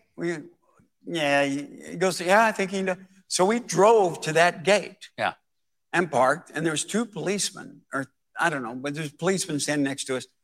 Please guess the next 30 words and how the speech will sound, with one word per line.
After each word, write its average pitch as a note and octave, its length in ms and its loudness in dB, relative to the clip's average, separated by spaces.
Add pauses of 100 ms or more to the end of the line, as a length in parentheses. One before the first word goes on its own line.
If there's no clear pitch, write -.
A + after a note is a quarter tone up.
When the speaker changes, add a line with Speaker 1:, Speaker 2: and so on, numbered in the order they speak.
(600)
Speaker 1:
And F3+ 280 4
Billy, F#3+ 520 4
I'm, D#3+ 360 2 (100)
I'm C3+ 480 2
the B2 80 -2
quiet B2+ 320 2
one. A2 140 -8
Billy F3+ 240 6
goes, D#3 420 0 (140)
says - 320 2
to E3+ 120 0
him, C#3+ 140 -2 (220)
"What A#3 120 4
would A#3 200 2
you, - 100 -16 (720)
what A#3+ 160 6
would A3+ 120 0
you G#3 100 -4
do G#3 160 2
if F#3 100 0
I F#3 80 6
told F#3+ 260 0
you F3+ 60 -2
I F3 40 2
had E3 80 0
a - 20 0
gun F#3+ 220 4
in E3+ 60 0
my C#3+ 100 -4
pocket?" B2 360 0